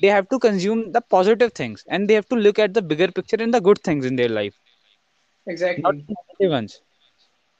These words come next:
Speaker 2: Yes।
Speaker 1: And yes, you, you should, you have to put in the work। I mean, whatever your obstacles are,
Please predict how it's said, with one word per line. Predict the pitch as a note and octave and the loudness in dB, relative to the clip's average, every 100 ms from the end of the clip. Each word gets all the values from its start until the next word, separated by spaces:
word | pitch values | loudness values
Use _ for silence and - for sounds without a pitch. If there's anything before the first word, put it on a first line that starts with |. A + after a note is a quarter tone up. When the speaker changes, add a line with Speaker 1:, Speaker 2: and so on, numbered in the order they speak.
| _ | _
Speaker 2:
Yes। | F3+ E3+ D3+ - _ _ _ _ _ _ _ - | -6 -4 -6 -18 _ _ _ _ _ _ _ -8
Speaker 1:
And | - G3+ | -4 -2
yes, | G3+ F#3 - | 2 0 0
you, | D#3+ D#3 | -2 0
you | D#3 D#3 G3 | 0 2 0
should, | - G#3+ G3+ | 4 4 4
you | F#3 G3 | 2 0
have | D#3 E3+ G#3+ | 0 0 -2
to | - | -2
put | G#3 G3 | -4 -4
in | F#3+ | 0
the | F3+ | 2
work। | C#3 A#2+ C3+ | 2 0 -2
I | D3 | -6
mean, | F3 E3+ B2+ | -6 -8 -4
whatever | D3 F3 G3 | -2 0 0
your | G3 G#3 | 2 2
obstacles | F#3+ - F3+ F#3+ | 2 0 0 2
are, | F#3 G#3 | 2 0